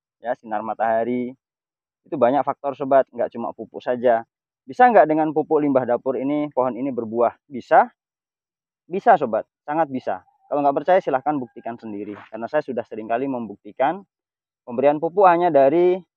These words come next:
organik, dari limbah dapur, dari buah-buahan, itu tanaman bisa berbuah dengan sempurna, nggak jadi masalah. Nah, ini contoh skala kecil di lahan sempit, di planter bag,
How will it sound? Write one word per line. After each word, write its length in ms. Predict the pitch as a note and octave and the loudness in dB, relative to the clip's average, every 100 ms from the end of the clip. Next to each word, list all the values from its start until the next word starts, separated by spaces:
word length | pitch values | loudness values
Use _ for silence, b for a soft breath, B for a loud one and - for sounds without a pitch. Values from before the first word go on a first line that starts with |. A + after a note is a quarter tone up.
| - | -8
organik, 640 | D3 C3+ B2 B2 E3+ - _ _ _ _ _ | -6 0 2 2 0 -6 _ _ _ _ _
dari 240 | A2+ A#2+ | -8 -4
limbah 320 | B2+ B2+ C3 | -2 -2 -2
dapur, 500 | A#2+ E3 - D3+ D3+ D#3 _ | 2 2 2 -2 -4 -8 _
dari 240 | A2+ A2+ | -8 -6
buah-buahan, 640 | A2+ G#2+ C#3+ D#3+ D3 C3+ C3 - _ _ _ _ - | -6 -2 0 2 2 0 -2 -14 _ _ _ _ -16
itu 80 | - | -6
tanaman 400 | F3 D#3 F#3 D#3+ | -2 0 0 0
bisa 160 | C3+ | -2
berbuah 400 | B2+ A#2+ A2 C3 | -2 -4 -2 -2
dengan 240 | B2 A#2 - | -2 -10 -10
sempurna, 480 | A#2 A2+ G#2 G2 - _ | -12 -10 -10 -14 -18 _
nggak 100 | A2 | -8
jadi 180 | A2+ A#2 | -4 -4
masalah. 400 | A2+ G#2+ F2+ E2+ _ _ _ _ _ _ _ _ _ _ _ - | -6 -8 -10 -12 _ _ _ _ _ _ _ _ _ _ _ -2
Nah, 160 | D#3+ | 0
ini 100 | F3+ G#3+ | 0 0
contoh 240 | F3+ F#3+ | 2 2
skala 320 | G3+ F3+ D#3 | 2 2 0
kecil 400 | C3 - B2 D3+ E3+ | -2 -6 -6 -6 -8
di 240 | _ A#2+ B2 | _ -6 -2
lahan 400 | A#2+ A#2+ A#2 A#2 _ _ _ _ | -2 -2 -6 -10 _ _ _ _
sempit, 400 | A2 G#2 D3 D#3+ - | -18 -8 -2 -2 -4
di 80 | A2 | -14
planter 400 | - A2 G#2+ G2+ | -8 -6 -6 -2
bag, 240 | A#2+ D3 | 2 2